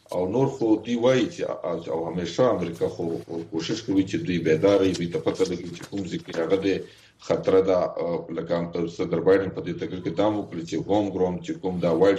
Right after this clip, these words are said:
سوپریمسټس خب-، سوپریمسټس خبره یې وکړه چې دا هم یو ډېر غټه خطره ده. نو مطلب یې دا و چې بیداره به موږ هر ځای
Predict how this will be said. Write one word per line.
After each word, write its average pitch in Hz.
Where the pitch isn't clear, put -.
سوپریمسټس 92
خب-، 85
سوپریمسټس 90
خبره 87
یې 82
وکړه 80
چې -
دا 90
هم 107
یو 98
ډېر 90
غټه 95
خطره 87
ده. 82
نو 95
مطلب 135
یې 127
دا 131
و 139
چې -
بیداره 117
به 110
موږ 117
هر 120
ځای 139